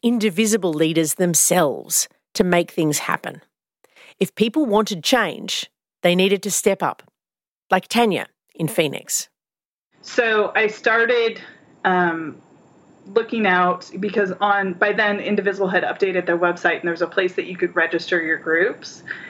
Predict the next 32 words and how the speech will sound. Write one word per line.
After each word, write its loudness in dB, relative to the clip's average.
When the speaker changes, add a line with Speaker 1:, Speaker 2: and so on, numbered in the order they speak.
Speaker 2:
And 2
I 2
was 0
able 0
to 0
see -4
all 2
the 2
other 2
groups. -6
And -12
so -2
we -4
started 0
reaching -6
out 0
to -2
other 0
group -6
leaders. -2
Um, 2
and 2
I 4
invited 2
them 2
all 4
over 0
to -10
my 0
house. -4
And 2
so 2